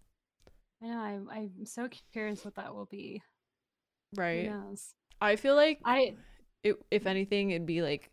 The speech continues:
Speaker 2: cyclic and we'd go back to, like, very physical, like, um, almost silent comedies.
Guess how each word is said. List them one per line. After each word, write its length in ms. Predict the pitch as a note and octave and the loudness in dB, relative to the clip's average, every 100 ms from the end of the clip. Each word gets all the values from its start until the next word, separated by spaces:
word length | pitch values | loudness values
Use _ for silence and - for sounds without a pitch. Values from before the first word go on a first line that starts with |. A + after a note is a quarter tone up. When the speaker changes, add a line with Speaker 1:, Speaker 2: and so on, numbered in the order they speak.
| - | -18
Speaker 2:
cyclic 600 | - F#3 F3+ D#3 C#3+ - | -6 -4 -2 -2 -4 -4
and 100 | F3 | -6
we'd 140 | E3+ | 0
go 120 | F3 | 2
back 220 | D#3 D3 - | 2 0 -2
to, 120 | C#3 | -6
like, 260 | G2+ - - - - - _ _ G3+ | -4 -6 -12 -20 -20 -20 _ _ -8
very 240 | F3+ C3 | -6 -6
physical, 680 | - D#3+ D#3+ - D#3 D3 C#3 | -6 -10 -8 -6 -4 -2 -4
like, 300 | G#2+ G#2+ - | -6 -8 -12
um, 520 | - - - - G#3 - _ _ _ _ | -14 -14 -14 -14 -16 -18 _ _ _ _
almost 340 | F#3 E3+ F3 - | -10 -8 -8 -8
silent 380 | - - - - _ - | -8 -8 -8 -12 _ -18
comedies. 600 | - - - G3 G3 | -14 -12 -10 -10 -12